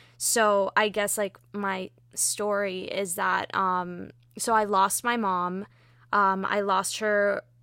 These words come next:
two days before my twenty-first birthday. This was almost five years ago. On December twenty-eighth, it'll be five years. And, um, it was definitely really hard. It was very unexpected. I mean,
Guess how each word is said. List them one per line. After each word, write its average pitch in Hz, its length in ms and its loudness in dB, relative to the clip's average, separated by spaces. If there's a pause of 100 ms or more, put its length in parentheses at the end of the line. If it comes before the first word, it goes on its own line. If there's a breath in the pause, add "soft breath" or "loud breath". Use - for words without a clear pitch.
two 240 260 -4
days 214 300 2
before 214 280 -4
my 208 140 -4
twenty-first 202 580 -8
birthday. 185 380 -4
This 185 240 -8
was 196 320 -6
almost 196 380 -8
five 190 300 -4
years 185 280 -8
ago. 180 400 -6
On 180 320 -6
December 190 320 -8
twenty-eighth, 175 420 -10
it'll 180 140 -8
be 175 420 -12
five 180 300 -8
years. 175 400 -10 (520 loud breath)
And, 202 600 0
um, 185 640 -4 (1000)
it 226 140 2
was 220 460 0 (180)
definitely 220 1000 -2 (480)
really 202 920 -4 (140)
hard. 202 640 -2
It 214 180 -4
was 190 200 -6
very 196 540 -4
unexpected. 196 800 -4
I 190 100 -4
mean, 185 360 -6